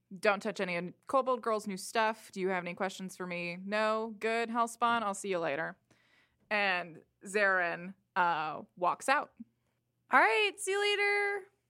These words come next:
Speaker 2: Bye. All right,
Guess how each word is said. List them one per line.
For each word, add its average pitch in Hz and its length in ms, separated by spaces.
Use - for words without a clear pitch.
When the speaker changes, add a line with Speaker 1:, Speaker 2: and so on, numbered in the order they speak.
Speaker 2:
Bye. 262 720
All 196 60
right, 170 160